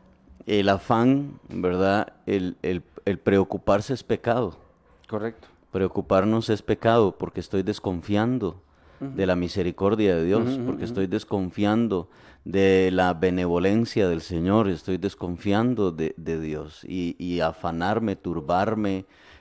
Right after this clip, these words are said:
Speaker 1: eh, eh, todas estas cosas, eso, eso es pecado. Por
Speaker 2: Ujú,
Speaker 1: eso
Speaker 2: ujú.
Speaker 1: el Señor nos enseña en Mateo seis, ¿verdad? Que es en el Sermón del Monte, todo el capítulo desde el cinco hasta el siete.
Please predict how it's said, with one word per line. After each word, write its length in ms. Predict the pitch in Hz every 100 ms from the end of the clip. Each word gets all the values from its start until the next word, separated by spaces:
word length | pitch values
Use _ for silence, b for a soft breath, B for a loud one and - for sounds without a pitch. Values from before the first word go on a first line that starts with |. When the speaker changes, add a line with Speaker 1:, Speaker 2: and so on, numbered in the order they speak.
| b
Speaker 1:
eh, 400 | 98 95 92 92
eh, 140 | 95 90
todas 360 | - 98 101
estas 260 | 113 123 104
cosas, 340 | 110 107 107 104
eso, 380 | 98 95 104 -
eso 300 | 95 87 101
es 120 | -
pecado. 560 | - 101 - 76 69 69
Por 140 | 98
Speaker 2:
Ujú, 80 | 95
Speaker 1:
eso 260 | 95 131 127
Speaker 2:
ujú. 120 | 135 b b b
Speaker 1:
el 180 | 113 101
Señor 340 | 113 101 101
nos 160 | 113 127
enseña 400 | 120 101 104 117
en 100 | 120
Mateo 400 | 95 85 101 110
seis, 440 | - 113 127 131 -
¿verdad? 420 | 87 78 87 110
Que 140 | - 87
es 100 | 80
en 100 | 104
el 80 | 95
Sermón 380 | 101 87 90 98
del 120 | 113
Monte, 420 | 95 92 101 120
todo 260 | - 92 95
el 120 | 95
capítulo 520 | 87 - 90 - 95
desde 140 | 87 78
el 60 |
cinco 360 | 76 95 95 104
hasta 160 | - 98
el 100 | 92
siete. 420 | 104 95 -